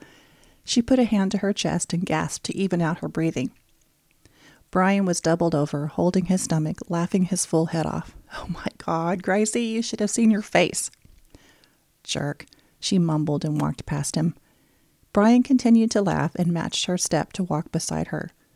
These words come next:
"Don't walk with me," she hissed, pushing him away from her. "You're embarrassing." Brian shrugged and jogged ahead of her. "Fine, whatever.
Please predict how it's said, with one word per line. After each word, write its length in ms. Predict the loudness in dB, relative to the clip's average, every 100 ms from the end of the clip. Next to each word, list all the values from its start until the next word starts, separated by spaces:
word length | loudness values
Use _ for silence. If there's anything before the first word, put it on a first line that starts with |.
| _ _ -20 -20 -12
"Don't 280 | -4 -4 -4
walk 300 | -4 -4 4
with 200 | 6 6
me," 320 | 6 6 2 -2
she 200 | -2 0
hissed, 440 | 0 -2 -4 -8 -2
pushing 300 | 0 2 2
him 160 | 0
away 240 | 0 0 0
from 160 | -4
her. 240 | -4 -4 -6 _ -20 _ -10
"You're 180 | 0
embarrassing." 760 | 2 2 4 4 6 4 0 -4 _ _ _ _ _ _ _ _ _ -4
Brian 280 | 0 2
shrugged 400 | 2 2 -2 -2
and 120 | -2 0
jogged 260 | -2 -2
ahead 240 | -4 -6 -6
of 80 |
her. 100 | -6
"Fine, 400 | -6 2 4 6
whatever. 480 | 6 6 4 2 0